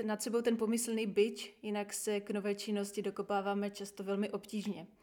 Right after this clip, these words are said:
Já jsem vám na konci minulého dílu slíbila,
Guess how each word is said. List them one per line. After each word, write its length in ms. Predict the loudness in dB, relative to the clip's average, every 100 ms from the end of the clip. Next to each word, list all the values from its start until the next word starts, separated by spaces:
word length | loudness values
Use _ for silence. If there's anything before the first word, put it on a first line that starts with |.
| -20 -20 -20 -20 -20 -10 -2
Já 80 | 0
jsem 180 | 2
vám 280 | 2 4 4
na 100 | 2
konci 320 | 4 0 2
minulého 340 | 2 2 2 0
dílu 320 | -2 -2 -2
slíbila, 600 | -2 -2 0 2 2 0